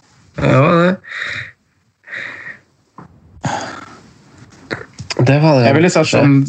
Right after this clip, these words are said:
Speaker 2: fem, seks, seks, syv, jeg.
Speaker 1: Ok.
Speaker 2: For jeg husker det på en måte, og jeg hadde ikke husket det hvis det var så tidlig som null to, tror jeg.
Speaker 1: Nei. Eh,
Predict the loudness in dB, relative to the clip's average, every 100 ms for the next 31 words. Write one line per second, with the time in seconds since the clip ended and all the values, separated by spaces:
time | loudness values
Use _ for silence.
0 | -4 -12 -4 0 2 2 2 -2 -2 -2
1 | -2 -2 -2 2 4 4 0 -8 _ _
2 | _ _ _ _ _ _ _ _ _ _
3 | -4 0 0 0 -4 -16 _ -6 2 4
4 | 4 0 -2 -2 0 2 2 0 2 0
5 | 0 2 2 4 2 0 0 0 0 2
6 | 2 2 2 2 2 0 2 2 2 4
7 | 4 4 2 -8 -20 -20 _ 4 4 4
8 | 2 0 2 2 2 -2 _ _ _ -14
9 | -10 -10 -10 -12 -12 -12 -14 -18 _ -10
10 | -6 -6 -6 -6 -2 0 2 0 0 -4
11 | _ _ _ _ _ _ -20 -20 _ -20
12 | -20 -20 _ -20 -20 -20 -20 -20 -20 -8
13 | 0 2 4 4 2 2 2 2 2 2
14 | 2 0 0